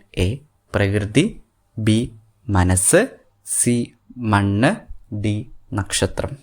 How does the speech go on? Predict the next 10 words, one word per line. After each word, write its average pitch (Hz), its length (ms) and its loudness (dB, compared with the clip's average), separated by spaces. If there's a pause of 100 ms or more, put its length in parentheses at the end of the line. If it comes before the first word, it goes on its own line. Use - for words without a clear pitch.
(440)
മനഃശാസ്ത്രം 135 720 -2 (440)
മനസ്സിനെക്കുറിച്ചുള്ള 107 1120 -2 (600)
പഠനമാണ്. 98 640 -2 (1160)
പത്തൊമ്പതാമത്തെ 180 840 4 (100)
ചോദ്യം, 110 280 -2 (440)
ക്രിയാ 196 360 6
ഗവേഷണത്തിന് 117 840 -2 (200)
ഒരു 120 240 2 (240)
ഗൈഡ് 101 340 0 (340)
അത്യാവശ്യമാണോ 143 1080 2